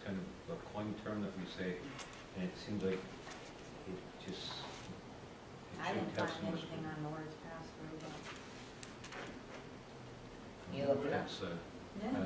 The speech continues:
Speaker 1: okay.
Speaker 2: It's just a term that's been used, that's all.
Speaker 3: A term that's
Speaker 1: Yeah.
Speaker 3: been used. And it's been used by the sewer commission. You wanna explain,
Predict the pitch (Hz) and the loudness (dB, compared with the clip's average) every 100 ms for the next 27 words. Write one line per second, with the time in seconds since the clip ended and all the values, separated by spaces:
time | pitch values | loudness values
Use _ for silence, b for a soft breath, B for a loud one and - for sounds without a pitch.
0 | - - - - 113 - 202 - 214 190 | 6 6 6 4 4 4 4 4 2 2
1 | - 220 214 208 - 202 202 196 190 - | 6 6 6 4 4 4 4 2 0 0
2 | 180 175 170 175 175 156 - - - 165 | 0 0 2 2 2 0 0 -2 -2 -2
3 | - - - 170 180 180 143 117 139 127 | -2 -2 4 8 12 12 12 10 8 8
4 | 131 123 - - - - - - 151 151 | 8 6 4 -2 -6 -6 -2 8 10 10
5 | 170 165 165 170 165 165 - - 165 156 | 10 10 12 12 12 12 12 10 10 10
6 | 151 156 147 156 151 147 147 143 - 147 | 8 6 4 4 4 4 4 2 4 6
7 | 156 | 6